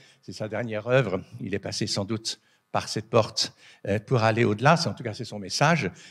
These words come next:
euh, qu'il a laissé explicitement à propos de la cathédrale de Chartres. Et on voit bien aussi toute cette mystique, euh, du vitrail, euh, qui est très importante encore aujourd'hui, même si on en parle moins, mais on parle peut-être pas assez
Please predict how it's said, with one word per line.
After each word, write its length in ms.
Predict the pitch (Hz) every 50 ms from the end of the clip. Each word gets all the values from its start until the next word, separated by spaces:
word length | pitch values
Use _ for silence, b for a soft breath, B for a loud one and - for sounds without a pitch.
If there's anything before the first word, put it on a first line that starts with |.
| B -
euh, 120 | - 104 101
qu'il 200 | - - 107 107
a 60 | 101
laissé 240 | 104 101 - - 110
explicitement 800 | 107 - - - 101 - - - 113 - 151 151 165 160 120 92
à 40 |
propos 280 | - - 107 - - 117
de 60 | 107
la 80 | 101 -
cathédrale 460 | - 120 - - 110 - 113 113 110
de 60 | 104
Chartres. 380 | 98 - - 160 170 170 B B B B B B B B
Et 40 | 104
on 40 | 104
voit 120 | 104 110 107
bien 300 | 113 139 147 143 123 123 - -
aussi 320 | 110 107 - - 156 143
toute 160 | 147 127 110 -
cette 340 | - - 131 - - - 110 101 b b b b b -
mystique, 680 | 110 135 123 - - - 180 175 170 170 - - - - - - - - 113
euh, 100 | 113 120
du 220 | 107 101 127 120
vitrail, 420 | 110 123 123 - - 190 196 156 87 92 B B B B B B B B - 117
euh, 80 | 117
qui 500 | 117 117 - - - 131 131 127 127 127
est 300 | 123 123 131 151 - _
très 220 | - - 202 180 151
importante 480 | 131 - 139 123 - - 156 139 -
encore 300 | 117 143 - 160 139 117
aujourd'hui, 480 | 123 110 131 131 120 131 165 196 185 156
même 180 | 127 104 113 107
si 200 | - - - 131
on 140 | 104 104
en 60 | 101 95
parle 280 | - 113 107 104 98 95
moins, 260 | 120 139 170 175 131
mais 100 | 98 98
on 60 | 95
parle 200 | - 95 98 113
peut-être 280 | - 110 - 113 110 -
pas 180 | 135 127 113
assez 320 | 120 110 - - 127 117